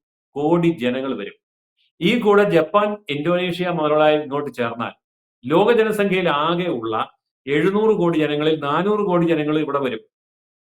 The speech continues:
ബാക്കിയുള്ളൂ എല്ലാം കൂടി. എന്ന് മാത്രമല്ല, ഇവരുടെ സാമ്പത്തിക പുരോഗതി നോക്കൂ. ഇപ്പൊ ചൈനയുടെ സാമ്പത്തിക പുരോഗതി,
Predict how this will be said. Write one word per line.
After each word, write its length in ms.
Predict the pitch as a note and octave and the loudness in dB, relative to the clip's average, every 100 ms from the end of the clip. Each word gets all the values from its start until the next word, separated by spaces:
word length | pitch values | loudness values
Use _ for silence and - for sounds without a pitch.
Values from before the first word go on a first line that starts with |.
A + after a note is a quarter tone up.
| _ _ _ _ | _ _ _ _
ബാക്കിയുള്ളൂ 580 | B2 C3+ D3+ G3 E3+ D#3 | -4 -4 -2 -2 0 0
എല്ലാം 260 | B2+ C3 B2+ | -2 -4 -6
കൂടി. 220 | A#2+ A2+ _ _ _ _ _ _ _ _ - | -8 -10 _ _ _ _ _ _ _ _ -4
എന്ന് 260 | D3 G#3 C4+ | 0 0 2
മാത്രമല്ല, 760 | G3+ D#3 C#3 A#2+ A2+ C#3+ - _ _ _ _ | 0 0 -4 -4 -4 -6 -8 _ _ _ _
ഇവരുടെ 320 | D#3 E3+ A3+ A#3 | -2 2 4 2
സാമ്പത്തിക 680 | - D#3 F#3 G#3 A3 A3 | 0 0 0 0 -2 -2
പുരോഗതി 360 | E3+ E3 F3 F3 | 0 -2 0 0
നോക്കൂ. 360 | D3+ C#3+ B2+ A#2+ | 0 -2 -6 -14
ഇപ്പൊ 320 | - _ D#3 | -16 _ -8
ചൈനയുടെ 540 | - D3+ F3+ A3 A3+ | -2 0 0 0 0
സാമ്പത്തിക 420 | G3 D#3 E3 E3 | 0 0 0 -2
പുരോഗതി, 580 | E3+ C#3+ B2+ A#2+ A#2+ - | -2 -2 -2 -4 -8 -12